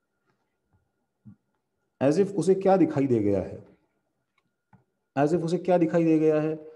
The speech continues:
इतनी negative charge density तो उसे alkenes में ही दिखाई देती थी। तो जैसे alkenes के reaction ठीक है, alkenes के reaction के समय हम लोग,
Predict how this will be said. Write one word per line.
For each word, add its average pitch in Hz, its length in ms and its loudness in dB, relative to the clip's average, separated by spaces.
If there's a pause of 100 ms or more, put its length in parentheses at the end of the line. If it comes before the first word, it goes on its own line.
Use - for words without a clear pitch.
(560)
इतनी 220 320 4
negative 202 420 2
charge 180 240 0
density 160 400 -2
तो 180 100 2 (140)
उसे 165 600 0
alkenes 180 540 0
में 214 120 -2
ही 220 120 2
दिखाई 180 260 -2
देती 110 340 -2
थी। 147 100 -12 (1300)
तो 202 80 -4
जैसे 196 260 -2 (160)
alkenes 202 640 -4
के 247 140 -6
reaction 190 500 -4 (500)
ठीक 147 100 -8
है, 156 100 -8
alkenes 190 540 -6
के 214 120 -6
reaction 185 480 -4
के 180 100 -6
समय 147 520 -6
हम 143 220 -4
लोग, 170 380 -6